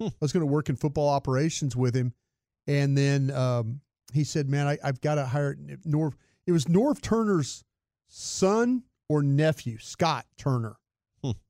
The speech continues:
Speaker 2: that he did, 'cause Norv took care of him when he was at the Raiders,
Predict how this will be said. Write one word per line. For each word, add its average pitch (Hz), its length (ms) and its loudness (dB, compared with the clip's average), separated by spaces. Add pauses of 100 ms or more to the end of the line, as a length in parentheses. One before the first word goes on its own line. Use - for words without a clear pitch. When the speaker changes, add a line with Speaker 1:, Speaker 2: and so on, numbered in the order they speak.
(120)
Speaker 2:
that 131 160 2
he 131 280 2
did, 135 260 -4
'cause 139 340 0
Norv 170 300 4
took - 200 -2
care 156 260 2
of 131 80 2
him 151 120 0
when 135 100 0
he 131 60 0
was 127 180 -2
at 127 120 -2
the 120 80 -4
Raiders, 120 580 -4